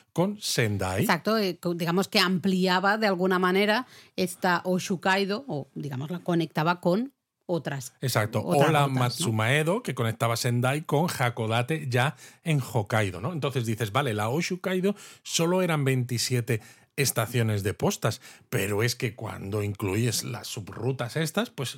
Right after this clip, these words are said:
Speaker 1: podías acabar con hasta cien estaciones de postas o más, si llegabas hasta Hakodate, por ejemplo, ¿no? Una verdadera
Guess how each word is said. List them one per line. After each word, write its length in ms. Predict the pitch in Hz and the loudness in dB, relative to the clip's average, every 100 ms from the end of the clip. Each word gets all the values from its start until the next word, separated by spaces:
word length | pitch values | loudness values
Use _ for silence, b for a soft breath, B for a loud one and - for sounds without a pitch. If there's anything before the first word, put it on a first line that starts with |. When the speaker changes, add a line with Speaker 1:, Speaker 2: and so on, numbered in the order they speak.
| - | -8
Speaker 1:
podías 500 | 117 104 113 131 - | -6 -4 -4 -6 -10
acabar 480 | 156 147 135 160 226 b b b | -10 -10 -8 -10 -12 b b b
con 240 | 123 117 113 | -4 -4 -6
hasta 200 | - 101 | -10 -10
cien 480 | - 110 165 117 - - | -6 -2 -2 -4 -8 -10
estaciones 520 | 110 120 120 113 107 | -6 -6 -4 -4 -4
de 100 | 101 | -6
postas 440 | 107 98 147 165 - | -8 -6 -6 -6 -8
o 100 | 120 | -4
más, 260 | 123 120 B B | -2 -4 B B
si 160 | - 110 | -6 -4
llegabas 380 | 101 101 104 | -4 -2 -4
hasta 180 | 120 - | -6 -8
Hakodate, 540 | 95 92 85 87 110 95 | -10 -10 -8 -8 -8 -10
por 160 | 101 | -12
ejemplo, 320 | - 113 90 | -6 -6 -2
¿no? 140 | 107 165 B - | -2 -4 B -4
Una 300 | 123 139 143 | 2 2 4
verdadera 680 | 127 117 107 104 117 175 | 2 2 -2 0 0 -2